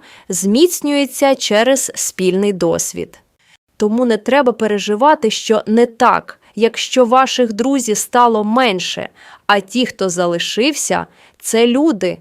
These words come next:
до яких ви звертаєтесь не тому, що треба, а тому, що вам з ними хочеться бути. Це процес зрілості.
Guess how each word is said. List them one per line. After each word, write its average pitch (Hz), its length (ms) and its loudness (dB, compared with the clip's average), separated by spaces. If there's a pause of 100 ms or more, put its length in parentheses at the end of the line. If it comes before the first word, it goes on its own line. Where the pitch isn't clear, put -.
до 190 140 -2
яких 233 420 2
ви 277 80 2
звертаєтесь 254 920 2
не 240 140 4
тому, 240 420 2
що 285 280 0
треба, 214 500 0
а 214 120 -2
тому, 240 400 0
що 247 260 0
вам 269 280 2
з 196 120 -6
ними 294 340 0
хочеться 240 640 0
бути. 214 500 -6 (320)
Це 226 200 2
процес 233 640 -2
зрілості. 190 1000 -2